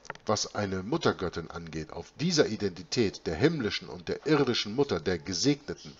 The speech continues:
Unsterblichen basierte, wurde jeder dieser zwei Gottheiten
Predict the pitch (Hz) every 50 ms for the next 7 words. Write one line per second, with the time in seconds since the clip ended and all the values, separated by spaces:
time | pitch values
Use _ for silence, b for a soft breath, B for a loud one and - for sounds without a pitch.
0 | - _ _ - 170 175 160 - - - 143 135 131 - 120 117 - 117 107 90
1 | 101 95 92 113 147 156 131 - 76 69 - _ _ B B B B B B B
2 | B B B B B B - 131 131 131 120 110 110 139 170 185 170 175 165 143
3 | 151 143 131 135 123 - - - - _ - - - 131 139 156 151 147 147 139
4 | - - 95 92 90 90 - - 127 -